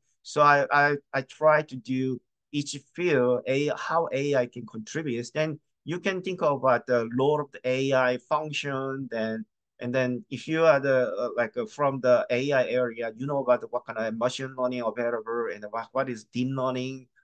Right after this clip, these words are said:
or the large language model, then utilizing that one, and now you can think about, "Oh, okay, so I can, I can want to make more, like, uh, accuracy is more, more like, uh, some, some way to actually the, to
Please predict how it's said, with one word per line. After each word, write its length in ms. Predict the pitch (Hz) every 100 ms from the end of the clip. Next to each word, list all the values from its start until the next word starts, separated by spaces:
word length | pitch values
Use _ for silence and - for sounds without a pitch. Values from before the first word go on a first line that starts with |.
| _ -
or 200 | 113 110
the 100 | 120
large 340 | 233 139 135
language 320 | 131 127 127 120 123
model, 480 | 120 120 120 120 110
then 460 | 110 139 139 135 135 _ _ _
utilizing 720 | 131 156 147 151 131 123 123 110
that 240 | 127 127
one, 300 | 123 123 123 120
and 100 | 104
now 140 | 110
you 140 | 120 107
can 140 | - 110
think 180 | 117 127
about, 300 | 113 107 123
"Oh, 320 | 156 107 - -
okay, 280 | 131 - 113
so 180 | - 104
I 80 |
can, 340 | 123 135 135 123 -
I 120 | 131 151
can 280 | 147 139 - _ _ _ _
want 560 | 120 127 135 139 - -
to 220 | 131 123
make 260 | 123 123
more, 400 | 127 117 127 135
like, 240 | 127 117 113
uh, 80 | 113
accuracy 580 | 151 - 151 139 139 127
is 140 | 120
more, 460 | 123 123 120 120 117
more 220 | 120 117
like, 300 | 117 110 107
uh, 220 | 120 113
some, 400 | 107 - 117 110 - _ _ _
some 340 | - 170 160
way 240 | 143 127 127
to 100 | 117
actually 240 | 107 117
the, 120 | 110 110 _ 247 _
to 360 | 113 113 -